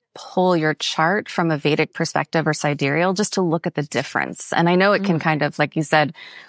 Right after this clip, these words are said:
Speaker 1: we identify with our Western, and I'm very lucky that all my planets are kind of in similar houses. So it didn't, I didn't have this, like, identity crisis <laughs> of, you know, I was Leo, now I'm a Cancer.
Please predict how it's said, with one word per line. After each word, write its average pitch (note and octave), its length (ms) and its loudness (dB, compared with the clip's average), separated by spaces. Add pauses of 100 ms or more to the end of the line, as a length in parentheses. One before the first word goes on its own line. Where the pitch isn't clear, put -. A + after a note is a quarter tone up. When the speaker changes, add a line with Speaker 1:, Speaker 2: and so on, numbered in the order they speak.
Speaker 1:
we F3 140 4
identify F3 680 2
with D3 160 -2
our C#3+ 160 2
Western, C3+ 580 -2
and E3+ 160 2
I'm E3 140 4
very G#3 260 4
lucky F3 300 0
that D3+ 180 0
all E3 100 0
my D#3+ 140 2
planets D#3+ 380 0
are C#3+ 40 -2
kind D#3 200 -2
of C#3+ 60 0
in D3+ 120 0
similar D3+ 400 0
houses. F3+ 580 0
So E3+ 140 2
it F3 160 0
didn't, F3 380 0
I D#3+ 100 4
didn't E3 180 2
have D#3 260 0
this, D#3+ 160 -2
like, D3+ 140 0
identity D#3 480 0
crisis G3 640 0
<laughs> - 60 4
of, - 160 -2
you C#4+ 140 4
know, A3 60 2
I A3 120 4
was F#3+ 200 2
Leo, F3+ 400 4
now E3+ 140 0
I'm F3 100 0
a F#3 40 0
Cancer. G3+ 520 0